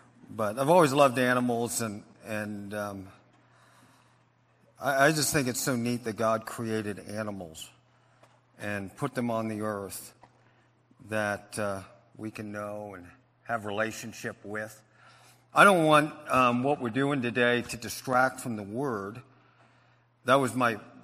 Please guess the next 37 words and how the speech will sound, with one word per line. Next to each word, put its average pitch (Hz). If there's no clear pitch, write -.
biggest 135
concern 104
in 104
doing 104
this, -
is, 120
you 131
know, 127
week 139
by 127
week 120
we 123
come 123
together, 113
we 104
study 110
God's 98
Word. 92
I'm -
gonna 135
bring 127
you 123
a 113
message 123
from 117
God's 101
Word, 101
and 113
I 131
don't 151
want 143
the 117
novelty 113
of 101
what 117
I'm 104
doing 110